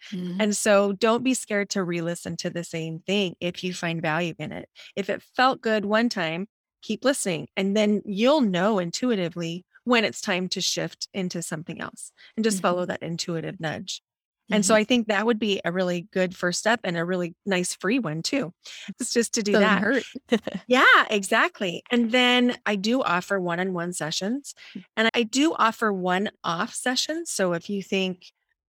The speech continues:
Speaker 2: "I just wanna dip my toes and try this," I do offer that. I also have a larger container because some people feel like they know that they really want the time and the space to dig into some things. And so I have a twelve-week package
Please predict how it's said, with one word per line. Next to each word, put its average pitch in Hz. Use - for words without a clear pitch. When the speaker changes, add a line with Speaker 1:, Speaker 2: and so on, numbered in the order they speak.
Speaker 2:
"I 294
just 285
wanna 226
dip 190
my 185
toes 180
and 175
try 254
this," 254
I 196
do 196
offer 185
that. 190
I 302
also 381
have 339
a 285
larger 226
container 208
because 220
some 247
people 254
feel 226
like 185
they 196
know 202
that 220
they 180
really 208
want 170
the 196
time 202
and 190
the 175
space 185
to 202
dig 196
into 180
some 156
things. 160
And 185
so 175
I 175
have 180
a 175
twelve-week 190
package 180